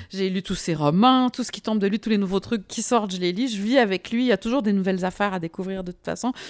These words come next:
Et il y a eu le fabuleux film de Raoul Peck, I Am Not Your Negro, qui est, je pense, en deux mille seize, si je me rappelle bien.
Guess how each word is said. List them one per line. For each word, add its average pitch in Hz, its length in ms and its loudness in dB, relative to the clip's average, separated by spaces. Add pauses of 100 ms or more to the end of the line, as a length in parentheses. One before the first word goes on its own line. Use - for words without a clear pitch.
(200)
Et 247 60 6
il 269 60 8
y 240 60 8
a 208 60 8
eu 220 80 4
le 202 120 2
fabuleux 208 540 0
film 214 300 0
de 190 80 0
Raoul 175 340 2
Peck, - 420 -4 (500)
I 175 80 4
Am 170 160 2
Not 185 80 0 (160)
Your 190 100 -2
Negro, 185 400 0
qui 196 120 -10
est, - 140 -16
je - 60 -18
pense, - 240 -12
en 170 60 -6
deux 165 100 -8
mille 165 180 -8
seize, 294 640 -8
si - 140 -12
je 233 80 -6
me 220 80 -2
rappelle 214 320 -8
bien. 220 240 -8